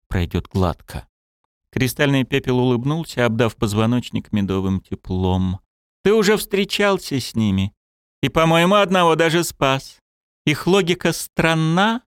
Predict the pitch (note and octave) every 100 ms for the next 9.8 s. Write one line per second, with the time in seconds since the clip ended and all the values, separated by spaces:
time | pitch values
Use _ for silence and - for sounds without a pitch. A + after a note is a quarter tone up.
0 | _ _ _ _ A#2 C3 - D#3 F#3 F3
1 | D3+ C#3 C3+ C#3+ D3+ D3 C#3+ G3+ A3 -
2 | D#3 C3 F#2+ - _ _ G2+ G2+ A2 A#2+
3 | C3 C3 D#3+ F3 - - _ _ _ _
4 | - D3+ C3 D#3+ G3+ - D#3 - C#3 F3
5 | F3 D3 C3+ E3 F3+ D3+ C3+ B2 A#2 A#2+
6 | A#2 A2 G#2 E2+ - F2+ - _ _ F3
7 | G#3 G#3 A3 G#3+ A#3 F3+ - C3+ B2 -
8 | C#3+ D3 - - A2 A2 G#2+ G#2 - F#2
9 | - _ - D#2+ D2+ D2+ C#2